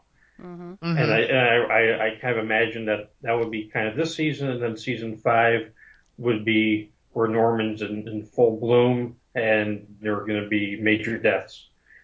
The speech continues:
Speaker 3: and that would be the end of the, the show. But
Speaker 1: Yep.
Speaker 3: I don't know. I'm curious to see how it goes.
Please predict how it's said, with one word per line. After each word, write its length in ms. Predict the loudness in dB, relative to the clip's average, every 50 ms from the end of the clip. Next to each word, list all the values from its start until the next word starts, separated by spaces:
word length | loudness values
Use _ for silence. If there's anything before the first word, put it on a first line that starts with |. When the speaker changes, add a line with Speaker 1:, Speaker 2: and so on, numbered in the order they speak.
| _ -12
Speaker 3:
and 220 | -12 -10 -6 0 2
that 80 | 4 4
would 140 | 4 2 2
be 80 | 2 4
the 100 | 4 4
end 160 | 2 2 -2 -4
of 100 | -6 -8
the, 260 | -8 -8 -10 -12 -18 -20 _ -14
the 100 | -12 -8
show. 400 | -2 -2 0 0 -2 -4 -8 _ _ _ _ _ _ _ _ _ _ -6
But 280 | -4 -4 -4 -6 -12 _ _ _ _ _ _ _ _ _ _ _ _ _ _ _ _ _ _ _ -20
Speaker 1:
Yep. 180 | -18 -18 -12 -6
Speaker 3:
I 40 | -6
don't 80 | -4 -4
know. 220 | -4 -6 -6 -6
I'm 220 | -6 -6 -6 -6 -4
curious 280 | -2 0 0 0 -2
to 60 | -4 -6
see 120 | -4 -2
how 180 | 0 0 0 0
it 60 | 0
goes. 260 | 2 2 2 2 0